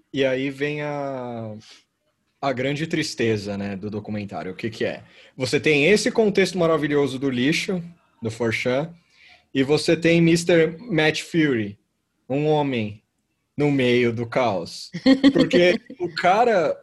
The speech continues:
Speaker 1: é, o, A narrativa inicial mostra o Matt uma pegu-, uma pessoa querida, um pa-, um pai zeloso, porque em
Speaker 2: Sim.
Speaker 1: nenhum momento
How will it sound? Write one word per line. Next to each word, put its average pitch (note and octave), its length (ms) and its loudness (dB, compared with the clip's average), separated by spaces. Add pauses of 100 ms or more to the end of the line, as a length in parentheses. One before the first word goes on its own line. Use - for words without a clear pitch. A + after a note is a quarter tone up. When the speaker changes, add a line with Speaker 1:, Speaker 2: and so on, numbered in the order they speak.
(220)
Speaker 1:
é, D#3 420 4 (160)
o, F#3 180 -4 (300)
A D#3+ 80 0
narrativa F3+ 460 2
inicial D3+ 760 0 (100)
mostra C#3+ 440 -2
o - 40 0
Matt C#3 460 -4 (400)
uma F3+ 120 -2
pegu-, C#4+ 300 0
uma D4 160 -2
pessoa D4+ 320 -2
querida, C#4 520 2
um G#3+ 100 6
pa-, A3+ 280 4
um B3 160 6
pai B3 360 4
zeloso, G#3 720 4
porque E3 520 0
em A3+ 60 2
Speaker 2:
Sim. A3+ 60 6
Speaker 1:
nenhum B3 420 2
momento F#3 960 0